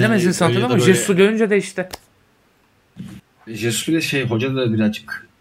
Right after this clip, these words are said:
Speaker 2: es-, iyi günlerini çok geride bırakmış gözüktü.
Speaker 1: Yani evet.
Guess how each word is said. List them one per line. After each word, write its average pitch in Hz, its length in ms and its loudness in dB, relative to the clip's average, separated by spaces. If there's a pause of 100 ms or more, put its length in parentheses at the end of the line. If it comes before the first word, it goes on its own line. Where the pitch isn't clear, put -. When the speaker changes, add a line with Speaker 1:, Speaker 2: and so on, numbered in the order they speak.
(580)
Speaker 2:
es-, 120 320 -6
iyi 123 180 2
günlerini 117 300 -2
çok 107 160 -4
geride 110 220 0
bırakmış 107 320 -2
gözüktü. 101 420 -4 (280)
Speaker 1:
Yani 110 280 -6
evet. 107 240 -10